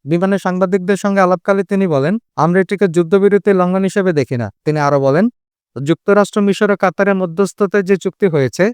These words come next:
তার মধ্যে ইসরায়েল তার আত্মরক্ষার অধিকার বজায় রেখেছে। একই চুক্তির মাধ্যমে চলতি মাসে গাজায় হামাসের কাছে থাকা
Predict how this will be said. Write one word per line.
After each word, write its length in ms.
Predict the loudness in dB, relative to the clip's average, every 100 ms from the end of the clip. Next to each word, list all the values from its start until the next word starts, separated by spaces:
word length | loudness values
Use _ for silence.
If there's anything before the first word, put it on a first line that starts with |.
| -2
তার 160 | -2 0
মধ্যে 320 | -2 0 2
ইসরায়েল 340 | 2 0 0 2
তার 140 | 0
আত্মরক্ষার 520 | 0 0 -2 0 0
অধিকার 400 | 0 0 0 0
বজায় 260 | 0 0 0
রেখেছে। 460 | -2 -4 -6 -6 -8 _
একই 260 | -2 -2 -2
চুক্তির 320 | -6 -4 -2
মাধ্যমে 360 | 0 0 0 0
চলতি 300 | -2 0 0
মাসে 300 | 0 0 0
গাজায় 300 | 2 2 2
হামাসের 460 | 2 0 0 -2
কাছে 240 | 0 -2 -4
থাকা 360 | -4 -2 -2